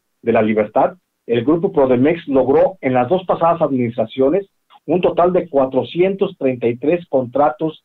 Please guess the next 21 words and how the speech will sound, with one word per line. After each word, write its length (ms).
de 100
obras 340
públicas 580
o 140
suministro 520
de 120
materiales 560
para 160
el 100
gobierno, 600
los 280
que 120
le 160
dieron 300
utilidades 540
por 160
más 180
de 140
cuatrocientos 680
ochenta 360
y 240